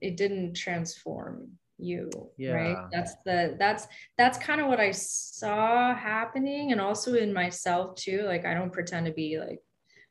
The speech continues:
Speaker 1: better than anyone else, right?
Speaker 2: Yeah.
Speaker 1: I watched this happen to me and I was like, "Well, this is not, no,"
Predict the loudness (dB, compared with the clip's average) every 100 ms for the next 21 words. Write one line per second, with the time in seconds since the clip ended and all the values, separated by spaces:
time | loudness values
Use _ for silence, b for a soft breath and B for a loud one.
0 | -2 2 4 2 2 2 2 2 2 2
1 | 0 4 6 6 4 0 -4 -8 -8 -6
2 | 0 0 2 0 2 2 0 -2 -4 -10
3 | -12 -12 -8 -6 -4 -6 -8 -12 _ _
4 | _ _ _ -6 -4 -6 -8 -14